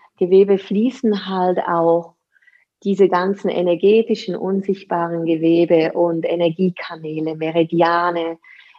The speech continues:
Emotionen, Gedanken. Das heißt,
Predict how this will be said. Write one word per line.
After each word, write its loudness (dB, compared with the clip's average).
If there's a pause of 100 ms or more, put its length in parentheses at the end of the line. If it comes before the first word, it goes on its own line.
(120)
Emotionen, 2
Gedanken. 0 (560)
Das 0
heißt, 2